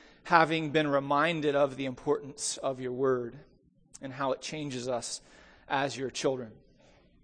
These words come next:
So would you be with us, give us ears to hear, and it's in Christ's name we pray. Amen.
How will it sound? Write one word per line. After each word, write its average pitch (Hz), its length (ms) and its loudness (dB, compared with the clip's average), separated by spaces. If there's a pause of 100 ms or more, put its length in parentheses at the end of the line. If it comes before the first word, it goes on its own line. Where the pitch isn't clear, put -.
(120)
So - 160 -4
would 135 120 0
you 127 60 -4
be 147 220 2
with 143 220 2
us, 131 200 0
give 139 140 -2
us - 160 -6
ears 147 320 -4
to 147 100 -8
hear, 123 260 -6 (540)
and 135 80 -6
it's - 80 -2
in 131 80 -6
Christ's - 380 -4
name 131 200 -10
we 135 60 -12
pray. - 300 -12 (420)
Amen. 120 240 -8